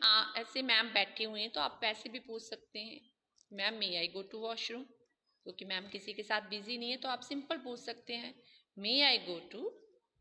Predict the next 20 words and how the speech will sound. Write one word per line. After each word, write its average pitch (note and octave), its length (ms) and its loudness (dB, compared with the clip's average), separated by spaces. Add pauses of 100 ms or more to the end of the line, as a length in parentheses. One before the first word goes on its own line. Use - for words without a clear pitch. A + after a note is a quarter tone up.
washroom?" C#4+ 520 6 (640)
But G3 200 -4
जब G3+ 160 2
मैम B3 340 4
किसी - 240 -8
के G#3+ 120 -2
साथ F#3 320 0
बात A3 320 2
कर F3+ 220 2
रहे D#3 180 -4
हैं, F3 240 -6 (800)
वो F#3+ 100 -10
बिजी A#3 480 -2
हैं F#3+ 240 2
किसी F3+ 220 -14 (100)
काम E3+ 200 0
में, F3+ 300 -10 (680)
टीचर A3+ 260 0
के G#3+ 160 0
साथ, F#3 360 2